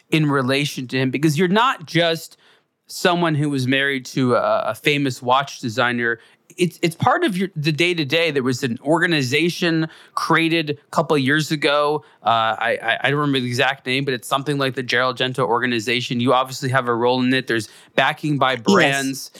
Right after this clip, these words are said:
Speaker 1: It seems
Speaker 2: We
Speaker 1: like there's a
Speaker 2: are
Speaker 1: lot of momentum behind all this.
Speaker 2: Yes. Oh, there's a lot. There's much more than that. Uh, so there's a,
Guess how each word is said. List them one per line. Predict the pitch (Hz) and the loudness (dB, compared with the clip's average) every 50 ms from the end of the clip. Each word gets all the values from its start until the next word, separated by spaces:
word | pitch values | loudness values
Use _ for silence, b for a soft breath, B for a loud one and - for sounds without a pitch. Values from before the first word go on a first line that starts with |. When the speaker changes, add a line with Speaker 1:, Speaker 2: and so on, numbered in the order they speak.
| B B B B | B B B B
Speaker 1:
It | 190 175 | 0 2
seems | 180 180 | 4 6
Speaker 2:
We | 202 214 226 - | 6 6 6 6
Speaker 1:
like | - 247 | 4 4
there's | 208 - 233 | 4 4 4
a | 226 | 4
Speaker 2:
are | 208 | 4
Speaker 1:
lot | 214 240 220 | 2 2 2
of | 226 | 0
momentum | 214 208 196 180 202 226 311 320 - - 139 117 | 0 0 0 2 2 0 0 0 0 -2 -2 0
behind | 123 113 113 110 104 101 | -2 0 0 -2 -2 0
all | 98 92 90 | -2 -4 -4
this. | 90 82 78 - | -4 -8 -12 -2
Speaker 2:
Yes. | 226 208 202 202 214 196 143 131 151 - - - - | 0 2 2 4 2 2 2 0 -2 -6 -12 -8 -2
Oh, | - 202 208 | 0 0 2
there's | 196 214 214 220 190 202 | 2 2 0 2 2 0
a | 214 | 0
lot. | 202 208 214 220 220 - | 2 2 0 0 0 -2
There's | - 170 165 190 185 180 | -2 0 0 0 0 0
much | 202 208 214 214 - - | 0 -2 -2 -2 -4 -4
more | 208 180 170 156 143 139 - - | 0 0 0 2 0 -2 -6 -8
than | - 160 160 151 147 151 | -10 -4 -4 -2 0 2
that. | 147 117 110 - - - | 0 0 0 -2 -2 -2
Uh, | 170 160 - | 0 0 0
so | - - 196 | 0 0 0
there's | 180 202 208 220 214 202 202 208 | 2 2 0 0 0 -2 -2 0
a, | 190 185 180 175 160 - | 0 2 0 0 -2 -4